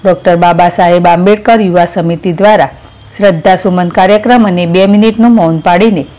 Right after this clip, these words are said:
કાજલબેનને આત્માને શાંતિ માટે પ્રાર્થના કરવામાં આવી હતી. ધાંગધ્રાના રાજમાર્ગ ઉપર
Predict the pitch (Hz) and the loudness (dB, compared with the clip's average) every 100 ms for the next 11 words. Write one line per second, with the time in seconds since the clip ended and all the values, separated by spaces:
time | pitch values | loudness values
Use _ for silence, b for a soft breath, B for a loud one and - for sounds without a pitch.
0 | B B - 208 190 220 226 233 226 233 | B B -6 -2 0 2 2 2 2 2
1 | 226 170 180 175 175 180 196 190 185 233 | 2 -2 -4 -4 -4 -4 -4 -4 -2 0
2 | 226 214 233 208 165 170 165 170 165 165 | 2 0 0 0 -2 -6 -6 -4 -2 0
3 | 220 180 160 165 160 151 - b b b | 0 -2 -4 -6 -6 -10 -14 b b b
4 | - - - 190 175 180 165 180 175 214 | -20 -18 -4 -2 0 0 0 0 0 0
5 | 208 165 165 165 165 151 202 180 | 0 0 -2 -2 -2 -4 -4 -2